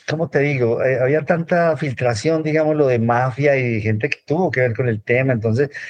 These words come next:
eso era una, una, nosotros estábamos filtrados totalmente con todo tipo de delincuencias y, y de sicarios y de, y de locos y de drogos y todo eso. Era todo ese mundo, toda esa fauna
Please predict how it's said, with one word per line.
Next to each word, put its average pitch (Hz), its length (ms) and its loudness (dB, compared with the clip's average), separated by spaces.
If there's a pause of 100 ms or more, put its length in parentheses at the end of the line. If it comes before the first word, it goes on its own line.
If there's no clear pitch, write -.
(220)
eso 117 280 2
era 165 180 2
una, 165 320 0
una, 143 320 -2
nosotros 131 300 -4
estábamos 156 280 0
filtrados 151 440 -2
totalmente 143 480 -2
con 127 240 -2
todo 135 240 2
tipo 156 260 -2
de 147 60 4
delincuencias 120 760 -2
y, 117 440 0
y 117 100 -4
de 110 220 2
sicarios 131 880 0
y 120 120 -2
de, 107 480 2 (300)
y 135 140 -2
de 117 180 2
locos 127 600 2
y 113 60 -4
de 107 180 2
drogos 123 560 2
y 110 60 -12
todo 156 280 -2
eso. 139 160 -4
Era 147 280 -2
todo 202 360 -2
ese 175 220 -4
mundo, 151 260 -6
toda 143 200 0
esa 160 180 0
fauna 160 420 0